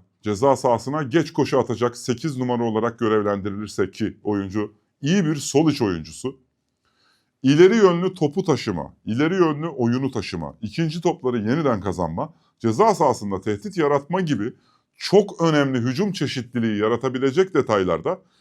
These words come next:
sizi bir üst sınıfa taşıyabilir, niyeti olan, başarı yüzdesi henüz çok tatminkar olmayan, elit değil fakat ortalamanın altına da kolay kolay düşmeyen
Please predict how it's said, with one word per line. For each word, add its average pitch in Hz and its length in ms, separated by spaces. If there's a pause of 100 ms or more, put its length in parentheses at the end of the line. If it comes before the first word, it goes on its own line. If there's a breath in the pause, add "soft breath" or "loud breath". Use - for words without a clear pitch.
(140)
sizi 139 380
bir 196 300
üst 180 240
sınıfa 123 320
taşıyabilir, 139 720 (460)
niyeti 151 420
olan, 190 480 (440)
başarı 170 380
yüzdesi 156 520
henüz 185 560
çok 180 240
tatminkar 110 460
olmayan, 101 480 (560)
elit 165 420
değil 190 380
fakat 127 260
ortalamanın 156 560
altına 139 420
da 143 100
kolay 147 300
kolay 147 320
düşmeyen 139 480